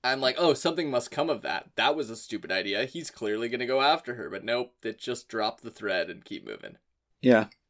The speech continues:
Speaker 1: Her, what do you think of her on the island?
Speaker 2: Uh, well, I brought it up already that I just think it's hilarious how she's, like, completely unfazed by all these giant prehistoric creatures.
Speaker 1: Yeah.
Speaker 2: And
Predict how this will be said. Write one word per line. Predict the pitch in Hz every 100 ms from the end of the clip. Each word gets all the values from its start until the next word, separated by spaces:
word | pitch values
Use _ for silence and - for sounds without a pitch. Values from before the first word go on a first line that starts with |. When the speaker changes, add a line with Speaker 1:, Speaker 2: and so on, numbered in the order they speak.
| _ _ _ _ _ _ _ - -
Speaker 1:
Her, | 214 214 226 226 233 233 220 -
what | 185
do | 220
you | 220
think | 208
of | 175
her | 175 165
on | 131 135
the | 113
island? | 95 92 - - -
Speaker 2:
Uh, | 135 127 127 120 113 101 _ _ _ _
well, | 127
I |
brought | 117 131 123
it |
up | 117
already | 113 98 104 104 95
that | 87 87 -
I | 95
just | 92 117
think | 101
it's | 95
hilarious | - 92 90 95 92 -
how | 95
she's, | - 95 87 - _
like, | 92 -
completely | 107 101 117 98 98 87
unfazed | 90 95 - 98 92 90 92 -
by | 85 85
all | 90 87
these | 87 87 - - - - - -
giant | 92 101 85 87 -
prehistoric | 104 87 - 92 85
creatures. | - 85 - 85 82 - - _ _
Speaker 1:
Yeah. | 123 104 - _ _
Speaker 2:
And | 95 87 87 82